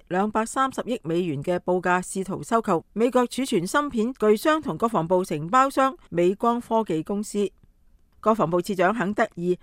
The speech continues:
喺回應相關問題嘅時候表示，政府正係採取措施，確保微電子產品供應鏈嘅安全，包括由專人負責管控相關廠商被外國併購嘅行為，不至於影響國家安全。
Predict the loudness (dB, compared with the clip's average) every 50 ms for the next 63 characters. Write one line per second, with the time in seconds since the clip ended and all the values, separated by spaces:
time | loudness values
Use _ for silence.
0 | _ 0 2 4 4 4 4 4 4 4 2 2 2 0 2 4 4 4 4 2
1 | 0 -2 -2 -2 -2 -4 -2 -2 0 -2 0 0 0 -2 -2 -2 -2 -4 -4 -4
2 | -8 -20 _ _ _ 0 2 2 2 4 4 2 4 4 2 0 0 0 -2 -2
3 | -2 -2 -2 -2 -2 -4 -4 -4 -6 -8 -8 -10 -20 _ _ 0 2 2 2 4
4 | 4 4 4 4 4 4 0 -2 -2 -4 -4 -4 -6 -6 -2 -2 -2 0 0 -2
5 | -2 -2 -2 -2 0 0 0 -2 -2 -2 -4 -4 -6 -8 -10 -6 0 0 2 2
6 | 4 2 2 0 0 -4 -6 -6 -8 -14 _ _ _ _ _ _ _ _ _ 2
7 | 4 6 6 6 4 0 0 0 0 -2 -4 -2 -2 -2 -4 -4 -4 -4 -2 2
8 | 2 2 2 0 _ _ -8 -6 -6 -4 -4 -2 -2 -4 -2 0 0 0 0 2
9 | 2 0 0 0 -2 -6 -6 -6 -4 -2 -2 -2 -2 -4 -8 _ _ -6 -4 -2
10 | 0 0 -2 0 -2 -4 -4 _ -6 -6 -6 -4 -4 -2 0 0 0 0 -2 -2
11 | -2 -4 -4 -6 -6 -6 -8 -8 -10 _ _ _ _ _ -8 -8 -4 -2 -2 -2
12 | 0 0 0 0 0 -2 -4 -4 -4 -4 -4 -4 -4 -4 -6 -6 -4 -6 -6 -4
13 | -4 -4 -6 -6 -8 -10 -12 -14